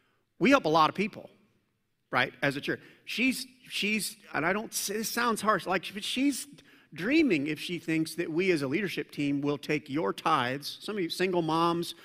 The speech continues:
people, wor-, right, that we're gonna take your tithe and shoot, you know,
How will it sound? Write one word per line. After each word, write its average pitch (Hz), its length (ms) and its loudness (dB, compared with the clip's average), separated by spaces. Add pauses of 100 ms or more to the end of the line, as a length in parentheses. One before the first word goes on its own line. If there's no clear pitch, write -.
(260)
people, 175 260 2
wor-, 165 220 2
right, 170 320 4 (280)
that 160 120 2
we're 180 140 2
gonna 180 120 4
take 170 260 0
your 175 300 2
tithe 175 560 2 (300)
and 151 380 2 (920)
shoot, 185 500 -2 (320)
you 175 140 2
know, 139 360 -2